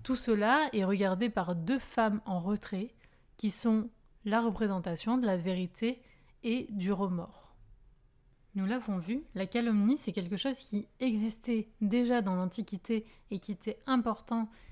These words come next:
et qui pouvait être puni. En l'occurrence, notre droit français connaît encore ce souci de punir la calomnie, puisque qu'on retrouve à l'article deux cent vingt-six tiret dix du Code pénal, un article prévu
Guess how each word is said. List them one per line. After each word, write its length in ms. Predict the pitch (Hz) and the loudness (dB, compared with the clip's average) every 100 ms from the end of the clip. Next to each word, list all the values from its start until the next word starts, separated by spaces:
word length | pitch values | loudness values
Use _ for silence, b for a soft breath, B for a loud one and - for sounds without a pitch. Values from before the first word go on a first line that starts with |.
| B - | B -6
et 80 | |
qui 100 | 175 | -4
pouvait 300 | 175 214 208 | -2 0 0
être 220 | 185 - 180 - | 0 -4 -8 -6
puni. 420 | - 208 190 285 - _ _ - _ | 2 4 6 4 0 _ _ -20 _
En 100 | 233 | 2
l'occurrence, 840 | 220 220 - 202 202 285 330 - - b b b - | 4 4 0 -2 2 0 0 -8 -12 b b b -4
notre 300 | 220 - 196 | -2 -2 -2
droit 200 | 185 202 | 0 0
français 600 | 202 180 - 285 302 - - - - | 0 -4 0 0 0 -4 -14 -20 -10
connaît 280 | - 233 214 | 2 4 6
encore 380 | 196 185 285 277 | 4 2 0 0
ce 100 | 226 | -2
souci 540 | 208 - 240 - 254 254 - | -4 -4 -4 0 0 -2 -6
de 440 | 180 170 196 220 - - - - - | -4 0 0 0 -4 -16 -20 -20 0
punir 460 | 247 226 214 247 254 | 6 8 8 6 4
la 120 | 196 | 2
calomnie, 540 | 220 196 180 190 294 | 0 0 2 4 4
puisque 440 | 320 - - 208 - | 2 -6 -2 -2 0
qu'on 160 | 190 | -2
retrouve 360 | 175 185 - 240 | 0 -2 -2 0
à 80 | 190 | 0
l'article 480 | 165 - - 208 185 | -2 -6 -8 -6 -4
deux 180 | 175 | -2
cent 200 | 214 226 | -2 -2
vingt-six 420 | 208 185 - 226 - | -2 -2 -4 -6 -6
tiret 300 | - 175 175 | -6 -6 -4
dix 340 | 170 226 202 | -4 -4 -4
du 100 | 190 | -8
Code 200 | - 180 | -8 -8
pénal, 440 | - 175 180 214 294 b b b b b - - | -8 -6 -2 -2 -4 b b b b b -20 -6
un 140 | 240 254 | 2 4
article 500 | 202 - 262 262 214 | 4 2 -4 -2 -4
prévu 680 | - - 240 170 175 226 | -6 0 0 2 0 0